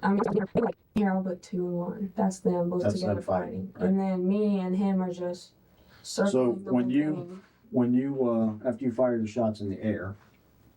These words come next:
Speaker 2: um, when you fire the shots at the car, where are you at?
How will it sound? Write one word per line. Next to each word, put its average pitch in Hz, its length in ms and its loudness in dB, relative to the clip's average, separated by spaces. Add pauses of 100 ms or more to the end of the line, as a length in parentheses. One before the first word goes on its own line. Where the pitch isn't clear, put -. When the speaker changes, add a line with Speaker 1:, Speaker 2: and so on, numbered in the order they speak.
(160)
Speaker 2:
um, 101 420 2
when 101 140 2
you 110 100 4
fire 113 320 0
the 101 80 -4
shots 104 540 -2
at 101 140 -4
the 90 80 -8
car, 131 320 2
where 98 180 -6
are 90 40 -6
you 95 220 -12
at? - 160 -10